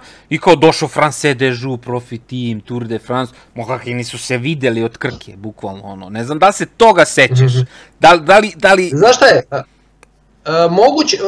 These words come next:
Speaker 2: e, sad nisam siguran da je isti period, da li Perutnina, Krka,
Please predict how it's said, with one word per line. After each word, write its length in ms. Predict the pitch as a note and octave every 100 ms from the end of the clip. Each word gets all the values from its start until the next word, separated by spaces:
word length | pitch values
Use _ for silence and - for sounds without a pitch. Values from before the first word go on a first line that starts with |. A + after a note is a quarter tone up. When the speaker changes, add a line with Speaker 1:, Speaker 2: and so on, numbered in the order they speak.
| G3+ G3+ F#3+
Speaker 2:
e, 40 |
sad 180 | F#3 B3
nisam 260 | C4 C4+ -
siguran 260 | C4+ A#3+
da 60 | A3
je 60 | B3+
isti 280 | - A3
period, 300 | - B3 A#3
da 80 | A3+
li 240 | B3 G#3+ -
Perutnina, 880 | A3+ G#3+ G#3 A#3 A#3+ A#3 A3 G#3 G3+
Krka, 560 | A#3+ A3+ - A3 G#3